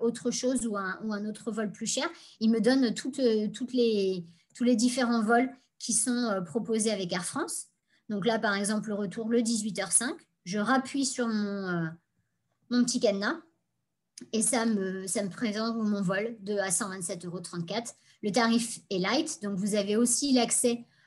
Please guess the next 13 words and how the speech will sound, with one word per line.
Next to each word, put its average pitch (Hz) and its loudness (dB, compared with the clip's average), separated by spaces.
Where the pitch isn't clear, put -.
à 214 0
ces 226 4
fameux, 240 6
euh, 190 2
branded 240 8
fares 277 2
dont 214 -2
on 226 0
parle, 262 2
ces 202 -2
familles 262 4
de 220 0
tarifs. 226 -2